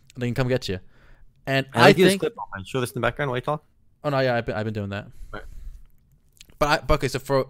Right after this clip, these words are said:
Speaker 1: in terms of the real, real name system, I think that's coming to the West. I think in America and Europe, you will not be able to make an account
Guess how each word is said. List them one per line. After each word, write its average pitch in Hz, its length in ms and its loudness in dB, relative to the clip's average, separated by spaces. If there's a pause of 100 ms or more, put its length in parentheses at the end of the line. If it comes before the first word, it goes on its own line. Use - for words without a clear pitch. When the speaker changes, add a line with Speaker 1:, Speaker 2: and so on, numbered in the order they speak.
(120)
Speaker 1:
in 139 60 -6
terms 175 240 6
of 139 80 0
the 135 60 0
real, 151 220 6 (160)
real 143 220 4
name 139 240 2
system, 196 420 -6 (360)
I 160 160 8
think 170 180 2
that's 139 160 4
coming 131 200 -2
to - 80 -4
the 104 80 -2
West. - 360 -6 (300)
I 139 140 0
think 156 220 -2
in 127 60 0
America 139 600 2 (320)
and 127 160 -2
Europe, 113 400 0 (280)
you 139 160 0
will 156 120 4
not 156 220 6
be 160 60 10
able 143 80 4
to 139 60 -4
make 127 100 0
an 123 80 -4
account 113 500 0